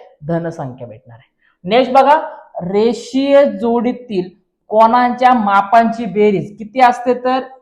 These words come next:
एकशे ऐंशी अंश असते. किती अंश असते, एकशे ऐंशी अंश असते, हे त्याचं योग्य उत्तर आहे. नेक्स्ट बघा, आकृतीचे निरीक्षण करा,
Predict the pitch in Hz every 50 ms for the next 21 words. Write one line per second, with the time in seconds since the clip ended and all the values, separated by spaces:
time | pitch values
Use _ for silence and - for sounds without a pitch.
0 | _ - 208 208 202 - - - - - 247 233 208 180 175 175 175 175 175 185
1 | 175 165 160 165 156 - 143 127 - _ _ _ _ _ _ _ _ _ _ _
2 | _ _ _ _ _ 185 180 190 208 208 208 202 - - - - - 180 185 185
3 | - - 233 262 - - - _ _ _ _ - 196 196 196 - - 247 233 214
4 | 202 208 - - - - - - - - 226 233 247 262 262 247 262 240 196 -
5 | - - 240 247 254 247 - - - - 196 190 196 185 170 190 - 247 262 -
6 | - 175 170 165 147 135 - 160 139 123 - - 139 131 131 - - - 165 185
7 | 214 247 240 247 262 277 269 294 - - - - - - - _ _ _ _ _
8 | _ _ _ _ _ _ _ - 185 196 - 233 240 247 214 262 262 247 262 269
9 | 269 262 240 240 226 254 233 - - 262 240 240 233 214 202 156 147 160